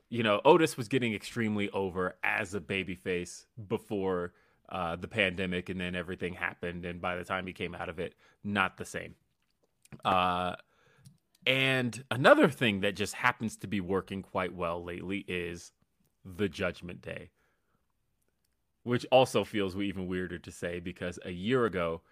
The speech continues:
if you had said to me, "The Judgment Day is gonna be Will's, one of Will's favorite things on T V," I'd have been like,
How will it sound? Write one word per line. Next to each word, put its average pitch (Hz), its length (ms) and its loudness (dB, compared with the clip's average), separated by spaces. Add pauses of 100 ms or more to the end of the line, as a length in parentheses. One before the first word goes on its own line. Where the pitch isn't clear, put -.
(120)
if - 100 -14
you 101 60 -4
had 95 140 -4
said 107 240 4
to - 80 -8
me, 95 340 -2 (220)
"The 95 80 -6
Judgment 104 480 0
Day 98 120 2
is 95 120 0
gonna 95 180 -2
be 92 140 -4
Will's, 95 400 -2 (240)
one 139 180 6
of 123 140 4
Will's 123 220 8
favorite 107 380 2
things 104 220 0
on 95 140 -2
T 95 180 -4
V," 98 180 -4
I'd 98 200 2
have 87 100 -6
been 98 160 -2
like, 92 320 0